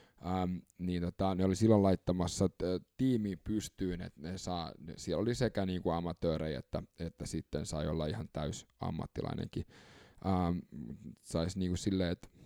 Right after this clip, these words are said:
sais jalkautettua niitten, niitten niinku kamoi Suomeen, ja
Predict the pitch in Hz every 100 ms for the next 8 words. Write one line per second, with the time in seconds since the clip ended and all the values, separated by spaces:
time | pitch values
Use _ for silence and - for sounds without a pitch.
0 | - - 92 92 101 101 95 82 87 80
1 | - 90 87 90 85 - 95 - - -
2 | 92 95 - 87 82 92 - 87 85 87
3 | - - - 143 104 95 90 87